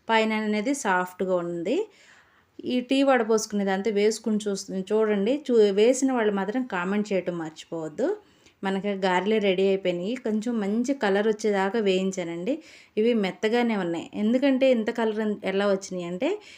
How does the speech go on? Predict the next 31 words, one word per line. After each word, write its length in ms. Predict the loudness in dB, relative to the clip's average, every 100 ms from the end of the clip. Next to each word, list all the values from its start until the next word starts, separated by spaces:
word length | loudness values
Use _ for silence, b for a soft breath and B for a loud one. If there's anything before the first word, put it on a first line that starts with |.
| B -2
ఇది 160 | 2
మామూలు 460 | 2 2 2 4 4
మినపప్పు 500 | 4 2 0 -2 0
కదండి, 540 | -2 0 0 -2 -2 -2
చాయ 200 | 0 2
మినప 320 | 2 0 -2
గుళ్ళు 300 | -2 -2 -2
అనమాట. 300 | -4 -6 -8
అందుకని 300 | -8 -8 -6
మంచి 320 | -4 -2 -2 -2
కలర్ 260 | -4 -2
వచ్చినాయని 460 | -6 -6 -8 -6 -6
నాకు 300 | -6 -6 -6
అనిపించింది. 600 | -6 -8 -10 -8 -6 -6 -8 b b b b b -12
అయితే 160 | -8 -10 -8 -6
ఇప్పుడు 320 | -6 -2 -2
పెరుగుని 520 | 0 2 4 4 2 0 -4 _
రెడీ 260 | 2 2 2 -4
చేసుకుందాం. 480 | -8 -10 -8 -8 -12 -20 b b b -2
గారెలు 360 | 0 0 0
అంతవరకే 520 | -2 0 0 0 2
వేసానండి, 540 | 2 0 -4 -6 -4 -2
అవి 120 | -4
సరిపోతాయి 540 | -4 -6 -2 -2 -2
మాకు. 320 | -4 -6 -4 -4 -6 B B 0
పెరుగు, 260 | 2 2 2
గడ్డ 260 | 2 2 2
పెరుగుని 420 | 4 4 2 0
తీసుకుని 500 | -2 -6 -6 -6 -6 -6 -4
ఇవి 140 | -4
కూడా 280 | 0 0